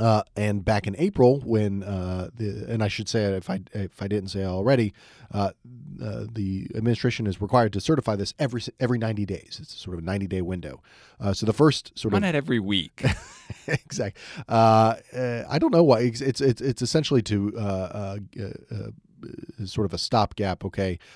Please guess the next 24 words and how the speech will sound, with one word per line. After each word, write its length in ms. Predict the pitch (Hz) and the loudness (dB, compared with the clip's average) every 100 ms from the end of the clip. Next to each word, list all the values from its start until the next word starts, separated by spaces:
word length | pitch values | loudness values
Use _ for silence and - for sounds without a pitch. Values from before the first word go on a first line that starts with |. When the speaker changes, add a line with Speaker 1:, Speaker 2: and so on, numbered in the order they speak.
| - | -12
Speaker 1:
a 60 | |
benchmark 460 | 98 120 107 92 87 | -2 -2 0 -4 -2
rather, 300 | 90 87 87 | -2 -2 -4
I 60 | |
should 180 | 85 87 | -6 -10
say, 280 | - 85 85 - - _ _ | -8 -6 -8 -12 -20 _ _
um, 460 | 98 90 85 80 80 _ - | -6 -2 -2 -4 -8 _ -16
uh, 160 | 98 92 | -10 -10
in, 360 | 85 110 95 87 | -4 -4 -4 -6
in 140 | 101 | -10
sort 140 | 92 | -8
of 140 | 90 104 | -10 -8
monitoring 720 | 98 98 95 87 92 82 82 | -2 0 0 -4 -6 -6 -8
Iran's, 580 | 95 87 85 82 80 - _ | -8 -4 -4 -6 -8 -14 _
uh, 300 | 90 82 80 - | -12 -12 -14 -14
uh, 300 | 98 104 107 - - | -14 -14 -16 -16 -10
actions 420 | 104 - 87 80 | -10 -8 -10 -8
and 80 | 82 | -10
behavior. 420 | 78 90 85 - _ - - - _ | -6 -6 -8 -14 _ -20 -20 -20 _
So 180 | - 110 | -2 0
the 100 | 98 | 0
first 300 | - 156 - | 4 2 4
came 220 | 143 127 | 0 2
in, 300 | 113 110 107 | 2 0 -4